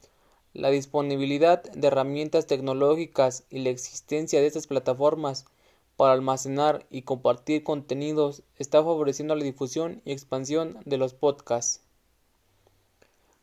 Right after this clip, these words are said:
¿Cómo usar el podcast con enfoque educativo y algunas de su-, de sus aplicaciones en la educación? El podcast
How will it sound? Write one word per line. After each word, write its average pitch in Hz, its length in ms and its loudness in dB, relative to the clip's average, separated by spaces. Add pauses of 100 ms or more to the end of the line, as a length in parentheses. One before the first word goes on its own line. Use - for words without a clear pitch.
(140)
¿Cómo 180 240 0
usar 180 160 6
el 160 140 2
podcast 180 640 2 (180)
con 143 180 -2
enfoque 156 300 -2
educativo 156 680 2 (240)
y 139 100 -4
algunas 156 440 0
de 151 80 -6
su-, 139 280 -6 (120)
de 139 140 -4
sus 135 140 -6
aplicaciones 151 960 -2 (320)
en 143 120 -6
la 135 40 -2
educación? 131 720 -4 (1400)
El 131 200 -2
podcast 170 640 2